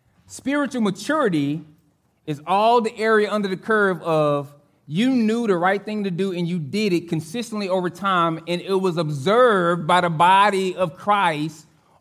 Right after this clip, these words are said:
over a prolonged period of time of you doing what you knew was the right thing to do when it was the time to do it.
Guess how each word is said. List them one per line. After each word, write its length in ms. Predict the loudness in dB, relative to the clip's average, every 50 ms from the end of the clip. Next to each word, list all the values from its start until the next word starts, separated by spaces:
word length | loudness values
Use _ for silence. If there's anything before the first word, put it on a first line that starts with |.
| _ 2
over 300 | 2 2 4 2 0 0
a 180 | 2 2 2 0 -2 -12 -20 _ _ _ _ _ _ _ _ _
prolonged 640 | 0 2 2 2 4 4 4 4 4 2 2 0 0
period 340 | 0 2 2 4 2 2 2
of 40 |
time 380 | 2 2 4 6 4 4 4 2
of 140 | 0 0 0 -2
you 180 | -2 -2 -2 -2
doing 840 | -2 -4 -8 -4 0 2 4 4 4 2 2 2 0 0 0 -2 -4 -8 -18 _
what 280 | 0 0 0 0 -2 -4
you 140 | -2 0 0
knew 200 | 0 0 0 -2
was 120 | -4 -2
the 100 | -2 -2
right 320 | 0 2 2 2 0 -2 -6
thing 260 | -6 -4 -2 -2 -2
to 60 | -2
do 640 | -2 -2 -2 2 2 4 2 2 2 -2 -4 -6 -12 -20 _ _ _ _ _
when 720 | -10 -4 -2 0 0 0 0 0 0 0 -2 -4 -4 -4 0
it 100 | 0 2
was 200 | 2 2 0 0
the 100 | -4 -4
time 340 | -2 -2 0 0 0 0
to 40 | 0
do 300 | 0 2 4 4 4 2
it. 80 | 0